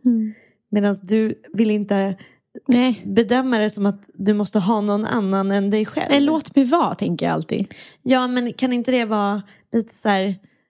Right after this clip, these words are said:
Speaker 2: nu, nu leker jag typ doktor Phil, men kan inte det vara lite så här en grund i att du känner att, ja, men du inte vet om någon hjälper dig? Är du lite rädd? Är du lite ensam?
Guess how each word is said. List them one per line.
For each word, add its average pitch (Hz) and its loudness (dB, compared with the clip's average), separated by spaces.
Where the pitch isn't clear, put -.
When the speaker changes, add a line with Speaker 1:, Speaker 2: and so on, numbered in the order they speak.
Speaker 2:
nu, 233 -2
nu 226 0
leker 220 -2
jag 202 -4
typ 180 -4
doktor 214 -2
Phil, - -4
men 214 0
kan 233 0
inte 226 -2
det 240 2
vara 208 -2
lite 196 -2
så 208 -2
här 185 2
en 185 0
grund 202 0
i 175 2
att 170 -4
du 175 0
känner 170 0
att, 175 -4
ja, 220 2
men 190 -2
du 202 0
inte 185 -2
vet 185 0
om 185 0
någon 180 0
hjälper 294 -2
dig? - -6
Är 226 4
du 220 2
lite 214 0
rädd? 285 0
Är 214 2
du 208 0
lite 202 0
ensam? 208 -2